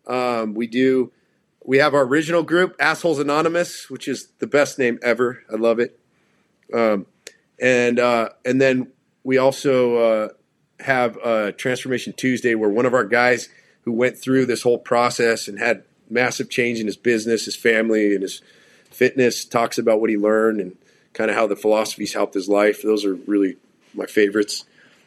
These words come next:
Um, and then, uh, all, we just give all the details of exactly how to get that massive transformation. Um, and, uh, we do a year-long coaching and mentoring program right now,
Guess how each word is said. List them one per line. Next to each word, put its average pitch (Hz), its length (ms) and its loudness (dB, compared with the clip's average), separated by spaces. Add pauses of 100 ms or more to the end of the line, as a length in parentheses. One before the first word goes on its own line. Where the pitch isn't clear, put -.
(320)
Um, 104 440 0
and 131 120 4
then, 147 220 4
uh, 143 260 2 (340)
all, 160 420 2
we 160 100 0
just 160 300 -2 (180)
give 165 300 0 (400)
all 160 240 4
the 156 80 0
details 143 540 -2
of 120 80 -12
exactly 135 720 -2 (160)
how 131 140 -4
to 123 60 -2
get 127 200 -6
that 113 200 -2
massive 120 420 -4
transformation. 123 800 -6 (800)
Um, 117 380 0 (100)
and, 123 420 2
uh, 113 340 2
we 127 120 -2
do 165 160 2
a 156 40 4
year-long 143 600 2 (520)
coaching 143 340 -2
and 120 100 -2
mentoring 120 400 -4
program 104 360 -6
right 95 140 -10
now, 95 160 -14